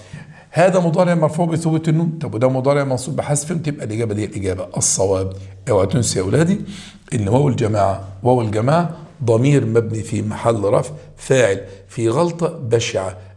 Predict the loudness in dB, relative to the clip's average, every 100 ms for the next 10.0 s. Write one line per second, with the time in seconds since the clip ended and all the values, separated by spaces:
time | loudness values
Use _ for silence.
0 | -10 -6 -2 2 2 2 0 0 0 -4
1 | -4 -12 -8 -4 -2 -2 0 0 0 -6
2 | -8 -6 -2 -2 -2 -2 0 0 -4 0
3 | 2 2 2 -2 -4 -6 -4 -2 0 2
4 | 0 0 -2 -4 -14 -20 -8 -6 0 2
5 | 2 2 -2 -2 -2 0 0 2 2 2
6 | -2 -4 0 0 0 -2 -4 -8 -18 -4
7 | -2 2 2 2 0 0 2 4 2 -2
8 | -4 -6 -4 -2 -2 -2 0 0 0 -8
9 | -12 -18 -2 0 2 0 -4 0 2 2